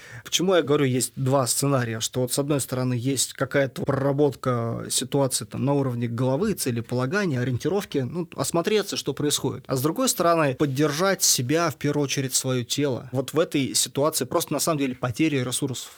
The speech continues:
всяких разных. Поэтому есть такая сложность. Вроде, да, тревога может лишить сна, а сон нужен в первую очередь.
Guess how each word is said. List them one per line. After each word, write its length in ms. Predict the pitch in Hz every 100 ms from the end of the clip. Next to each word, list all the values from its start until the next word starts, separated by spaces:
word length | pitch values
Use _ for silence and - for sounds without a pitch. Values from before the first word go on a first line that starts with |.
| -
всяких 360 | - 127 - -
разных. 420 | 117 127 120 - _ - - - - -
Поэтому 500 | - 160 165 147 131
есть 220 | 127 190 -
такая 480 | 139 165 170 147 131 _ - 135
сложность. 560 | - 165 143 107 117 127
Вроде, 220 | 147 139
да, 140 | 131
тревога 420 | 127 151 160 135
может 360 | 131 135 127 -
лишить 280 | 127 - 131
сна, 300 | - 214 214
а 80 | -
сон 360 | - - 147 151
нужен 260 | 143 120 120
в 60 |
первую 300 | - 117 117
очередь. 360 | 107 - - -